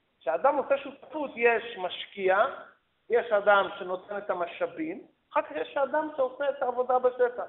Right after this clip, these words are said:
הקדוש ברוך אומר, "את הכוחות אני נותן, את האפשרויות אני נותן, את הברכה אני נותן, את הסיוע אני נותן, אבל אחר כך כדי שתהיה שותף איתי ולא נגרר אחריי, אני אתן לך את האפשרות קצת לעבוד על זה."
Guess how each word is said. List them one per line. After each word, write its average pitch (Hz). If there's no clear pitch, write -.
הקדוש 277
ברוך 262
אומר, 254
"את 220
הכוחות 262
אני 233
נותן, 165
את 170
האפשרויות 226
אני 240
נותן, 175
את -
הברכה 220
אני 254
נותן, 240
את -
הסיוע 269
אני 254
נותן, 247
אבל 175
אחר 285
כך 262
כדי 196
שתהיה 233
שותף 277
איתי -
ולא 214
נגרר 233
אחריי, 190
אני 180
אתן 233
לך 226
את 196
האפשרות 196
קצת 190
לעבוד 175
על 147
זה." -